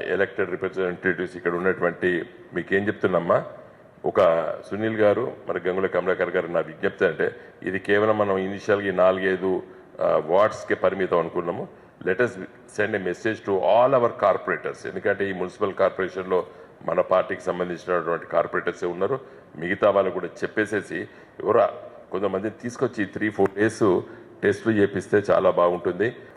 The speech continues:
కొంత ఇనిషియేటివ్ తీసుకోండి. అంటే మన జీవితంలో ఇప్పుడు ఎంత, నాకు ఎంత తృప్తమ్మా,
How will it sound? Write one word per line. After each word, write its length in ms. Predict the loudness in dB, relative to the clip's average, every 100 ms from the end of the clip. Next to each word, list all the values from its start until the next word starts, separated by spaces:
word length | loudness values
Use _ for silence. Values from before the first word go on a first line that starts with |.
| _ _
కొంత 180 | -2 0
ఇనిషియేటివ్ 500 | -2 -2 0 0 0
తీసుకోండి. 500 | -4 -2 0 0 -2 -12 -20 -10 -4
అంటే 180 | 0
మన 140 | 2 0
జీవితంలో 520 | 0 -6 -2 0 2
ఇప్పుడు 180 | 2 0
ఎంత, 140 | 0
నాకు 400 | 0 4 2 2
ఎంత 200 | -2 0
తృప్తమ్మా, 760 | 0 0 -4 -4 0 4 4